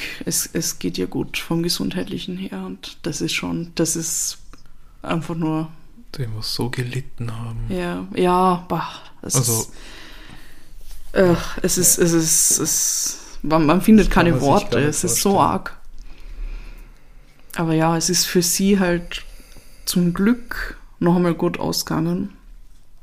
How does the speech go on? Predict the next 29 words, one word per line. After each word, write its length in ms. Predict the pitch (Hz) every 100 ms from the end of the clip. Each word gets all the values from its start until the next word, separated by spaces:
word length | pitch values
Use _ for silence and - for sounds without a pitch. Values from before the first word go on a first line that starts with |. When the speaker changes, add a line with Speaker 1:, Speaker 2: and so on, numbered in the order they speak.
| - - - - -
Speaker 1:
Aber 360 | 170 165 170 165
ja, 220 | 160 170
für 180 | - 175
viele 300 | - 202 175
andere 420 | 160 190 170 175
halt 160 | 180 170
nicht. 400 | 160 160 - -
Dazu 220 | 165 -
komme 260 | - 165 170
ich 40 |
ja 80 | -
noch. 280 | - - - - - - - - - - - - - - - - - - -
Dann 360 | 190 185 190
wollt 200 | 180 185
ihr 60 | 196
vielleicht 240 | 185 170
auch 60 | 160
noch 160 | 165
wissen, 320 | 185 190 196 175
was 220 | 165 -
mit 280 | 175 156 -
Olivias 440 | 170 170 160 -
Eltern 420 | - 156 - 277
dann 180 | 233 233
in 100 | 240
weiterer 340 | 175 214 208
Folge 300 | 202 196 202
passiert 480 | 220 196 - 202 202
ist. 280 | 247 262 -